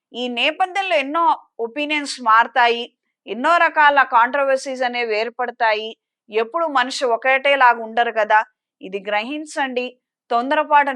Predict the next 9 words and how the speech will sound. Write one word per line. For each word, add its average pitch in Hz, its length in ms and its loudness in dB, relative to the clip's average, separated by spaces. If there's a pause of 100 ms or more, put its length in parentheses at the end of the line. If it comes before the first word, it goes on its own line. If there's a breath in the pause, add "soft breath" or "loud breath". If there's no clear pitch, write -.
నిర్ణయాలతో 240 600 0 (140)
మాత్రం 220 300 0 (500)
జీవితాలను 277 680 0
రోడ్డుకి 233 360 0
ఎక్కించద్దు. 220 600 -6 (480)
అప్రమత్తంగా 262 760 0 (160)
ఉండండి. 180 440 -10 (480)
వ్యాపార 277 480 4 (140)
నిమిత్తం 240 440 -4